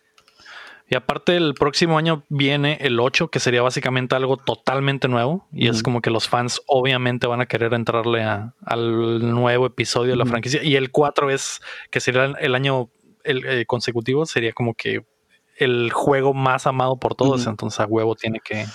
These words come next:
Speaker 2: ¿Tú crees que vayan a sacar como chapters, como lo que hicieron con los Uncharted, bueno, con el Uncharted y con el Last of Us, que sacaron un chapter aparte,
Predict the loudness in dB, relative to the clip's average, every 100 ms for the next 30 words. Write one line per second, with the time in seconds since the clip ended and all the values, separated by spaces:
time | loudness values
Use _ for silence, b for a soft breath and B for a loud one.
0 | B B -4 0 2 0 0 0 2 2
1 | 0 0 -2 0 2 4 2 0 -4 _
2 | B B B B -2 2 2 2 2 0
3 | 0 -2 0 -4 -4 -6 -8 -14 _ _
4 | _ _ _ _ _ -10 -2 0 2 0
5 | 0 0 0 0 0 2 0 0 2 2
6 | 2 2 2 2 0 0 0 2 2 2
7 | 2 2 2 2 2 2 2 0 0 2
8 | 0 0 -4 0 0 2 0 2 0 0
9 | 0 0 0 -2 0 -2 -2